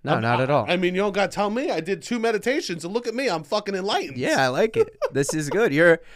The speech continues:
Speaker 1: acknowledging external factors that exist to make you feel shitty about yourself.
Speaker 2: Because this is part of my readings.
Speaker 1: This is good.
Speaker 2: D-, d-,
Speaker 1: I don't think some, you, you were, you put a lot of things on yourself.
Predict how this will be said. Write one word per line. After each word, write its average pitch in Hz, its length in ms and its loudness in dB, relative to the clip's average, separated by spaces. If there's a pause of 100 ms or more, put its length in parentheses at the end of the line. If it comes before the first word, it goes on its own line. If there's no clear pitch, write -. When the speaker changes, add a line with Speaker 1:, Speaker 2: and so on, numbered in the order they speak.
(220)
Speaker 1:
acknowledging 156 1080 6 (380)
external 147 640 0
factors 123 500 -4
that 113 180 -2
exist 113 360 -10
to 117 80 -12
make 110 160 -8
you 110 100 -8
feel 110 460 -8 (160)
shitty 143 260 -6
about 104 260 -8
yourself. - 460 -20 (640)
Speaker 2:
Because 156 340 -8
this 170 240 -6
is 170 80 -12
part 175 200 0
of 156 60 -4
my 147 80 -2
readings. 214 460 -6
Speaker 1:
This 131 200 -2
is 120 160 -4
good. - 220 -4 (600)
Speaker 2:
D-, 151 140 -2
d-, 131 200 -10
Speaker 1:
I 123 140 4
don't 143 160 2
think 143 240 -2
some, 139 240 0
you, 151 200 4
you 151 200 2
were, 160 280 4
you 143 140 -4
put 156 160 0
a 143 40 0
lot 131 180 4
of 120 60 -6
things 131 180 -2
on 120 140 0
yourself. - 520 -4